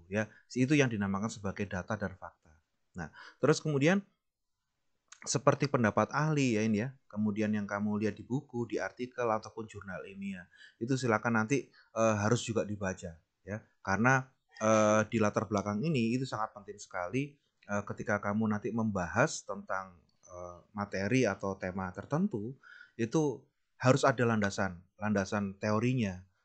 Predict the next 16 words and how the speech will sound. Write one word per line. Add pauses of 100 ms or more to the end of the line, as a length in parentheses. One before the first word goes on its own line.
(140)
minimal
pendapat
tokoh
lah
seperti
itu. (400)
Kenapa
tadi
kok
Pak
Aris, (400)
ah,
ini
ya
contoh
ya,